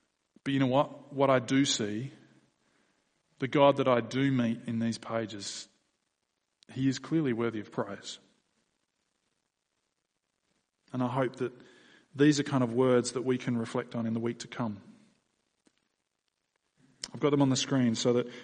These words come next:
we can read them again together, and then we'll close in prayer. We're gonna do question time later, like we've done before. Feel free to send them through. But I hope at this point we can just pause and reflect on the glory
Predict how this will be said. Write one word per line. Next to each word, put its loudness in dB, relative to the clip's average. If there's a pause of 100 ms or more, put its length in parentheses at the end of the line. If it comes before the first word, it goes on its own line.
we 6
can 2
read 8
them 2 (120)
again 0
together, 0
and -2
then -2
we'll -4
close -2 (420)
in -2
prayer. 0
We're -2
gonna 6
do 6
question 4
time 4
later, 6
like 4
we've 0
done 2
before. -2
Feel -2
free 0
to 0
send -2
them -4
through. -4 (680)
But 4
I 6
hope 4
at -4
this 2
point -2
we 2
can -2
just -6
pause -4 (760)
and -2
reflect 0
on 0
the -2
glory 0